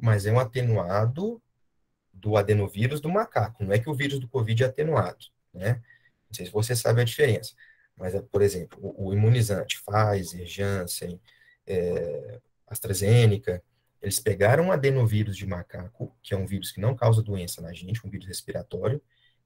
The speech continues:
colocaram o R N A do covid lá dentro, e esse vírus, por si só, ele é atenuado, mas o adenovírus, não o vírus do covid.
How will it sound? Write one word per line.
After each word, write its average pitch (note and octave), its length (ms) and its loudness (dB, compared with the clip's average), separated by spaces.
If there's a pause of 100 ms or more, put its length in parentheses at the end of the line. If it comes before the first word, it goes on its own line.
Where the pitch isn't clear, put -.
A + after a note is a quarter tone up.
(200)
colocaram F#2+ 640 2
o D#3+ 60 4
R D#3+ 140 6
N C3 180 4
A B2 60 4
do A#2 120 2
covid G#2+ 380 2
lá F#2+ 120 0
dentro, G2+ 500 -4 (460)
e G#2+ 160 2
esse - 240 2
vírus, D3+ 380 0
por - 160 -10
si G#2+ 140 -6
só, E2+ 460 2
ele G#2 280 2
é A#2 240 6
atenuado, A2+ 920 2
mas F2 240 -6
o F#2+ 80 -6
adenovírus, A2 680 0
não C#3 420 8
o - 20 -4
vírus C#3+ 340 -4
do C#3+ 140 -4
covid. - 560 -6